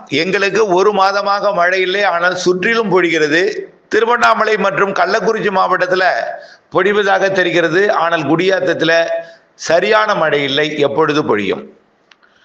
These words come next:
அடுத்தது, பாலக்காட்டு கணவாயில் சாரல் முன்கூட்டியே தொடங்கி இருக்கிறது. வரக்கூடிய மூன்று நாட்களுக்கு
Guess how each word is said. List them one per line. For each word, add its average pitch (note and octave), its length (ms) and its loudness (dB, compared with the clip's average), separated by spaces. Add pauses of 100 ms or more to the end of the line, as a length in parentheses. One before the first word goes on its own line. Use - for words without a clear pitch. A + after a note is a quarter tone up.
(340)
அடுத்தது, G3 840 0 (420)
பாலக்காட்டு B3 560 2
கணவாயில் A3+ 500 0
சாரல் A3 420 2
முன்கூட்டியே A3 580 0
தொடங்கி G3+ 300 0
இருக்கிறது. F3+ 460 2 (560)
வரக்கூடிய A3+ 500 0
மூன்று G#3+ 280 0
நாட்களுக்கு G3+ 920 -2